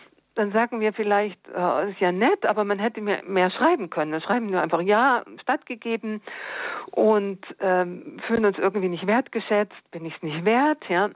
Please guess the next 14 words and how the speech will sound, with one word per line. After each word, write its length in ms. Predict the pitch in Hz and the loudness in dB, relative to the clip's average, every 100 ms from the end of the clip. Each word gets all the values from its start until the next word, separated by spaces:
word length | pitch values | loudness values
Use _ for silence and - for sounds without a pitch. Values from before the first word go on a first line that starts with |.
| _ | _
und 140 | 190 | -2
dann 160 | 190 190 | -2 -2
ziehen 200 | 262 269 | -2 0
uns 140 | 240 | 0
diese 220 | - 214 214 | -2 -2 -2
Gedanken 460 | 185 180 185 196 | 0 0 0 -6
schon 180 | - 175 | -6 -4
wieder 160 | 196 202 | 0 0
runter, 520 | 170 151 165 151 131 - _ | 2 0 2 0 -2 -4 _
ja. 160 | 165 190 - - - - | -4 -4 -4 -8 -8 0
Wir 100 | 208 | 2
könnten 380 | 208 254 247 190 | 2 0 0 0
auch 160 | 190 190 | 0 0
sagen, 420 | 208 202 202 190 | 0 0 0 -6